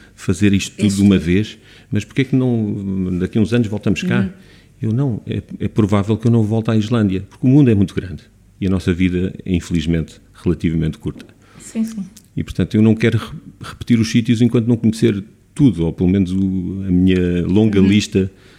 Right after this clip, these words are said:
Speaker 1: de, de, de destinos onde, que eu quero vir a conhecer.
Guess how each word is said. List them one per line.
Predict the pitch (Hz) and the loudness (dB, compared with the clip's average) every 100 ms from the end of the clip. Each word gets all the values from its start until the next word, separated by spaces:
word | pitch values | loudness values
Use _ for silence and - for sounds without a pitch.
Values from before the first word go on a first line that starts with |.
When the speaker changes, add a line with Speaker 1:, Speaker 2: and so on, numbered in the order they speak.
| _ - | _ -8
Speaker 1:
de, | 90 85 85 82 | -2 0 0 -2
de, | 80 80 80 | -4 -4 -4
de | 78 82 82 | -6 -8 -8
destinos | 78 - 98 92 85 | -8 -2 2 2 0
onde, | 80 85 85 85 | -4 -2 -2 -4
que | - | -4
eu | 82 | -6
quero | 73 90 80 | -4 -6 -2
vir | 85 | -2
a | 76 | -2
conhecer. | - 76 - | -6 -8 -10